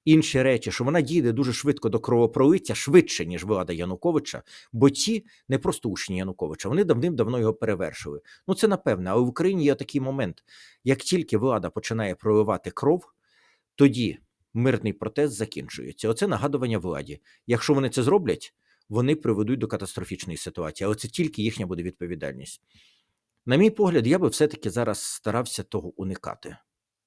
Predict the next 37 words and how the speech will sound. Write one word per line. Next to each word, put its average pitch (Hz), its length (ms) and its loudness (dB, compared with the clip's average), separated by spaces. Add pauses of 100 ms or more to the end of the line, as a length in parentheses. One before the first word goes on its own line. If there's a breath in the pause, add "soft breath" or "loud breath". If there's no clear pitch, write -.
(180)
Ну, 190 300 -2 (680 soft breath)
просто - 320 6
тому, 147 260 4
що 131 320 4 (220 loud breath)
у 135 100 6
владі 147 300 4
є, 139 80 6
мабуть, 123 260 2
багато 110 420 0
тих, 190 240 0
які 110 200 -2
дуже 107 320 -2
хочуть 180 380 0
розіграти 104 520 0
цей 101 180 -2
сценарій 127 600 0 (200 loud breath)
на 120 120 4
свою 123 380 0
або 104 200 2
на 98 60 -2
московську - 520 -6
користь. - 560 -12 (180)
Ну, 226 220 -2
але 160 460 0 (680)
від 170 240 6
мене 240 220 2
це - 140 -2
точно - 320 2
ніяким 120 340 -2
чином 110 280 -4
не 92 100 -4
залежить. - 540 -10 (380 soft breath)
Оце 196 200 6
було 156 220 6
ваше 123 240 2
перше - 320 -2
питання, 208 500 -4